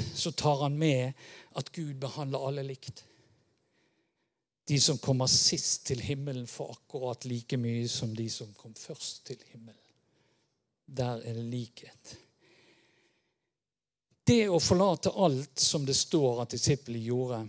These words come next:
er ikke totalt ukjent for oss som lever i dag. Vi kjenner vitnesbyrdene og har hørt, og vi har lest om mange som har gjort det.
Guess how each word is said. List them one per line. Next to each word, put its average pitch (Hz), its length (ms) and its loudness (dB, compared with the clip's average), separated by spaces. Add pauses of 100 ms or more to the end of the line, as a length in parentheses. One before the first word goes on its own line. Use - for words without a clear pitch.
(880)
er 139 160 4
ikke 113 320 -2
totalt - 560 -6
ukjent 147 360 -4
for 156 200 -6
oss - 160 -2
som 139 120 -4
lever 120 300 -4
i 113 80 -6
dag. 117 220 -12 (1040)
Vi 127 160 0 (320)
kjenner 139 560 -2 (180)
vitnesbyrdene 123 1040 -8
og 117 140 -8
har 120 160 -2
hørt, - 320 -8
og 117 100 -10
vi 120 140 -6
har 123 80 -6
lest 135 480 -4
om 127 80 -10 (560)
mange 131 260 0
som 131 240 0
har 131 140 0
gjort - 320 -2
det. 117 80 -6